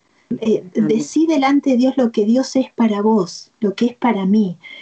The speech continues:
Speaker 1: Y, y yo creo que después nos quedan cortas las palabras. No sé, Guada, si te pasó que,
Speaker 2: Sí,
Speaker 1: eh,
Speaker 2: amén.
Speaker 1: yo,
Speaker 2: Sí.
Speaker 1: no, me gustaría crear otras palabras, ¿viste? No, y no, y no me
Speaker 2: Sí.
Speaker 1: sale muchas veces, pero, eh, adorar a Dios, eh,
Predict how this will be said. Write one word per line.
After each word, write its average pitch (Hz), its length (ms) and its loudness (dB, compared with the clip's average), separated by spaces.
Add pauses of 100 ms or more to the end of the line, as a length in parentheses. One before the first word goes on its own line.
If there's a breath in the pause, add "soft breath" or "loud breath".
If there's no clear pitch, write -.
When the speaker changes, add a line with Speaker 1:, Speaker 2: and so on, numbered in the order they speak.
(160 loud breath)
Speaker 1:
Y, 214 240 0
y 233 80 2
yo 294 180 0
creo 311 220 0
que 262 120 0
después 277 360 2
nos 339 140 0
quedan 311 280 2
cortas 294 320 0
las 202 100 -2
palabras. 214 520 0
No 262 80 2
sé, 320 240 0
Guada, 220 260 0
si 220 140 -10
te 190 160 0
pasó 190 320 -4
que, 214 100 -2
Speaker 2:
Sí, 143 400 2
Speaker 1:
eh, 143 60 0
Speaker 2:
amén. 143 360 0 (280)
Speaker 1:
yo, - 100 -4
Speaker 2:
Sí. 240 240 0
Speaker 1:
no, 277 320 4
me 247 140 4
gustaría 294 440 2
crear 311 360 2
otras 330 320 -2
palabras, 175 560 -2
¿viste? 247 340 -2
No, 240 200 -4 (120)
y 233 300 0
no, 269 180 2
y 285 60 2
no 320 100 0
me 311 100 -4
Speaker 2:
Sí. 311 60 -10 (100)
Speaker 1:
sale 294 200 4
muchas 220 400 2
veces, 208 380 -2
pero, 208 320 -2 (320 soft breath)
eh, 220 280 -2 (220)
adorar 233 500 2
a 269 80 0
Dios, 285 520 -2 (120)
eh, 214 400 0